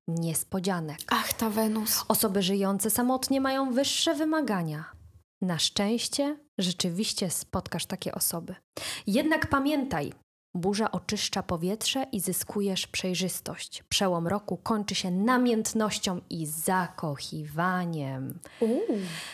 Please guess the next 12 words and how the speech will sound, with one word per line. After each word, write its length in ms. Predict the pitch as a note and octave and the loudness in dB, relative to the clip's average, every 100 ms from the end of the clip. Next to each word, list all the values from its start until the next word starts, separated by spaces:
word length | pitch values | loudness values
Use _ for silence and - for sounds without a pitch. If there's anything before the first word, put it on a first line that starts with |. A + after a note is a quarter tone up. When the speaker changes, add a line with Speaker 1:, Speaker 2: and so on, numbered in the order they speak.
| - | -4
Speaker 1:
Natomiast 340 | G4 G#4 G4 - | 2 4 4 2
kariera 380 | D#4+ C#4+ B3+ | 2 4 4
zawodowa, 640 | A3+ F#3+ F3+ F3+ A3+ G#3+ G#3+ | 2 2 0 2 2 4 2
byki 280 | G#3+ C#4+ D4 | 2 0 0
poczują 420 | C4+ B3 A#3+ A#3 | 0 0 0 2
lekki 380 | A#3 D4+ - E4 | 2 0 0 0
dyskomfort, 880 | D4+ - - D#4 D4+ - F#3 - - | 0 -2 0 2 2 0 0 0 -4
powracające 1040 | A#3+ G#3+ A3+ A3+ A3+ A3+ A3+ A3+ - F#3 | -2 2 0 2 2 4 4 2 0 0
niezadowolenie 920 | F3+ F3+ C#4+ C#4+ B3+ B3 A#3+ A#3 A3 | 2 2 2 2 2 2 4 4 2
i 200 | G#3+ D4+ | 2 0
dręczące 840 | A3+ B3 A3+ G#3+ - G#3+ G#3+ G#3 F3 | 2 4 4 2 0 0 0 -2 -2
pytanie: 720 | - D#3+ - A3 A3+ G#3+ F#3+ | -2 -4 0 2 2 2 0